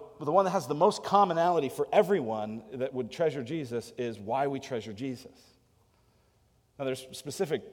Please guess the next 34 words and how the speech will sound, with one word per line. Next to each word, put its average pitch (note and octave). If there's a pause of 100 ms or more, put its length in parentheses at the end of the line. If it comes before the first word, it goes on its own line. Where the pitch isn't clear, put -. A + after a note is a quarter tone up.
(140)
things D3
as G#2
we B2
get A#2
to B2
know C3+
him A#2+
that G#2+
we A#2+ (200)
just -
particularly C3+
love B2
about A2+
him A2+
in A#2
unique B2
ways. A#2
But B2 (240)
there's, D3+
there's D#3
some D#3
things, F3+ (160)
there's D3+
some C#3+
reasons D3
why D3+
we C3
should A#2
treasure G2
Jesus, F2
and A2
some D3
reasons F3
why D3